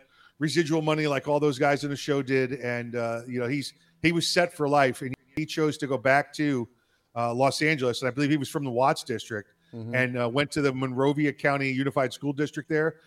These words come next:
Speaker 1: and was a high school coach, uh, track and field, and a couple other events for,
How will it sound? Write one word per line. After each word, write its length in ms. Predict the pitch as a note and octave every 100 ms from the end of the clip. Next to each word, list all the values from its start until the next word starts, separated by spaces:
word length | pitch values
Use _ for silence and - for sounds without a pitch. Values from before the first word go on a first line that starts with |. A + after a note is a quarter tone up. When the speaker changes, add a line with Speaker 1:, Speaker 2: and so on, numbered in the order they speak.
| _ _
Speaker 1:
and 140 | C3 C#3
was 120 | B2+
a 40 |
high 160 | A#2+ D3+
school 320 | D3 - C#3+
coach, 560 | - D3+ D3 - - - _ _ -
uh, 160 | A#2
track 320 | - D#3 C#3+
and 100 | C3+
field, 240 | - C#3 C3+
and 80 | B2
a 40 |
couple 260 | - C#3 C#3
other 220 | C3 A#2+
events 300 | A#2+ C#3 C#3
for, 220 | C3 A#2+